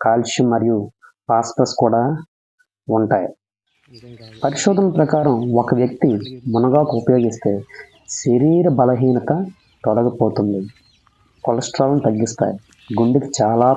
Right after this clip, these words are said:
ప్రత్యేకమైనది. అంతేకాకుండా వీటిలో ఉండే యాంటీ బ్యాక్టీరియా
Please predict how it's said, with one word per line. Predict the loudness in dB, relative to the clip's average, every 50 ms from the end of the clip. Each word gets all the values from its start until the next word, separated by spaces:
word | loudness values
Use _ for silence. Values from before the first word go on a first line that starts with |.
| 2 0
ప్రత్యేకమైనది. | -2 0 2 0 2 2 0 0 0 -2 -2 -4 -6 -8 -12 -20 _ -20 -20 -20 -16 _ -4 -4
అంతేకాకుండా | -2 0 0 0 2 2 0 0 0 0 0 0 2 2 2 2 2 0 0 -2 -6 -10 -18 -20 -20 _ -20 -20 -20 -20 -20 _ _ _ _ _ _ _ _ _ -4 -2 0
వీటిలో | 0 0 0 2 2 4 4 4
ఉండే | 2 2 2 2 0 0 -2 -4 -4 -2 -2 0 2 2 2
యాంటీ | 2 0 0 -2 0 2 2 2 2 2 0 0
బ్యాక్టీరియా | 0 0 -2 -4 0 2 2 2 4 4 2 2 2